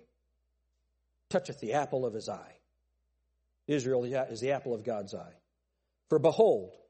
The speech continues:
I will shake mine hand upon them, and they shall be a spoil to their servants, and ye shall know that the Lord of hosts hath sent me.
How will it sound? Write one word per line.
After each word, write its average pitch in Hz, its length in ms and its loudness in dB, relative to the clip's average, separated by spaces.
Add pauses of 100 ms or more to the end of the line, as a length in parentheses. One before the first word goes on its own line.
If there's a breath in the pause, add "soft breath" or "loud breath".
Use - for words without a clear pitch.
(300)
I 160 100 8
will 143 140 0
shake - 460 2
mine 165 280 0
hand 170 340 0
upon 113 460 -4
them, 92 320 -8 (640)
and 156 220 2
they 196 140 8
shall 190 180 6
be 156 160 4
a 139 60 4
spoil 226 680 4
to 180 120 2
their 135 180 2
servants, 202 680 0 (380 soft breath)
and 165 160 2
ye 208 220 2
shall 165 280 4
know 196 380 6
that 147 180 0
the 151 80 4
Lord 180 340 4
of 135 120 0
hosts 180 380 2
hath 156 200 2
sent 160 380 -6
me. 123 240 -2